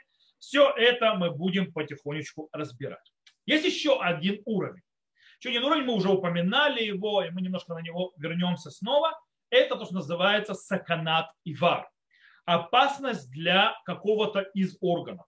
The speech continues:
человека. По мнению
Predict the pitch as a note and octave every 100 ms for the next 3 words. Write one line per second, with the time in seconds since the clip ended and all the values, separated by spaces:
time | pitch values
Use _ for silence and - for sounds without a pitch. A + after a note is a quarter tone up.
0 | _ - C#3+ A#2+ F#2+ - _ _ _ _
1 | _ _ _ _ - _ _ _ _ _
2 | _ - F#3+ D4 F#4 F4 D4